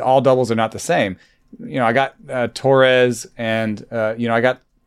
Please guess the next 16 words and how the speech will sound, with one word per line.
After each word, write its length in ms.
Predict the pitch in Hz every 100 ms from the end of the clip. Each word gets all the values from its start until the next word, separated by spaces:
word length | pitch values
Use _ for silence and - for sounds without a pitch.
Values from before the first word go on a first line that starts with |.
| _ 131
guys 260 | 131 120
that 60 | 113
had 140 | 110
second 280 | - 127 113
base 200 | 117 107
and 100 | 104
short. 360 | - 117 135 -
Like, 160 | 98
I 40 | 101
had 100 | 98
Brendan 240 | 113 107
Rodgers 400 | 107 107 113 110
and 100 | 98
Torres 300 | 113 113 123
and 80 | 127
stuff. 260 | - 151